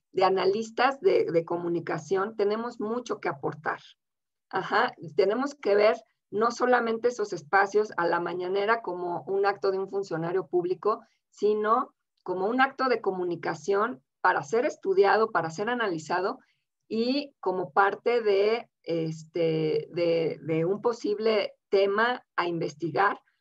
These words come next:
porque, pues, es algo inédito. Yo creo que a nivel mundial, eh, este, la, la manera en cómo se han llevado a cabo estos espacios de comunicación, ¿no? Entonces, este,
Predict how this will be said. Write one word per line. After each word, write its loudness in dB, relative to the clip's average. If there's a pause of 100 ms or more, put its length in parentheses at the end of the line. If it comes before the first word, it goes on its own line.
(200)
porque, 2
pues, -2
es 0
algo 2
inédito. -2 (540)
Yo 0
creo 0
que 2
a 4
nivel 2
mundial, 4 (320)
eh, -2
este, -2
la, 0
la 0
manera 0
en -2
cómo -4 (800)
se -2
han -2
llevado 4
a 2
cabo 2
estos -4
espacios -6
de -6
comunicación, -12
¿no? -8 (500)
Entonces, 0
este, -2